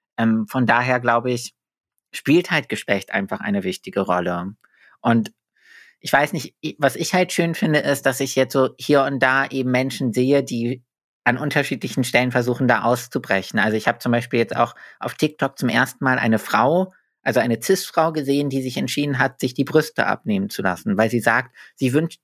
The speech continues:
sich einen Körper ohne Brüste. Aber ohne, dass sie irgendwie trans sein muss oder so, sondern das ist einfach ihr ästhetisches Ideal oder das, mit dem sie sich wohlfühlt. Und ich glaube schon, dass ich glaube, so in meiner Utopie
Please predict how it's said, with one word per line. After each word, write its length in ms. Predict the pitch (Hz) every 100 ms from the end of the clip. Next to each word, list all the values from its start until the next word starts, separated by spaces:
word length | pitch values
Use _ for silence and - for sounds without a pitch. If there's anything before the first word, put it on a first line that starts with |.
| -
sich 240 | 202 -
einen 80 | -
Körper 340 | 151 143 151
ohne 220 | 156 160
Brüste. 580 | 127 - 95 - 98 98 _ _ _ _ _
Aber 220 | - 139
ohne, 220 | 160 175 175
dass 180 | 147
sie 120 | - 139
irgendwie 280 | 135 131
trans 400 | - - 170 175
sein 260 | - 110 101
muss 240 | 92 92
oder 200 | 92 95
so, 100 | 92
sondern 280 | 104 120 123
das 160 | 123 127
ist 80 | -
einfach 300 | 127 131 -
ihr 300 | 139 143 139 - _ -
ästhetisches 840 | 131 - 151 151 - 139 - -
Ideal 460 | - 139 143 135 143
oder 280 | 143 131 127
das, 400 | 123 139 - -
mit 240 | 151 143 131
dem 120 | 139
sie 60 | 131
sich 220 | 131 -
wohlfühlt. 480 | 143 170 - 123 110
Und 180 | 117 110 _ - _
ich 120 | - 127
glaube 220 | 139 135
schon, 460 | 127 147 165 156 - -
dass 180 | 127
ich 220 | 127 135 -
glaube, 260 | 120 127
so 80 | 123
in 100 | 123
meiner 320 | 120 120 117
Utopie 600 | 120 117 107 - 156 165